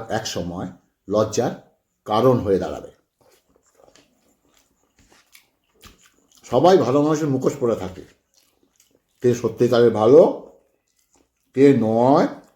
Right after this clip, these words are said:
সেটা বোঝার তোমার দায়িত্ব। যারা তোমাকে হিংসা করে,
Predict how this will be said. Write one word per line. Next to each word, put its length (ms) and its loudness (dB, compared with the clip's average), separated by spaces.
সেটা 220 0
বোঝার 420 2
তোমার 300 -4
দায়িত্ব। 320 -6
যারা 220 0
তোমাকে 280 -4
হিংসা 280 -4
করে, 220 2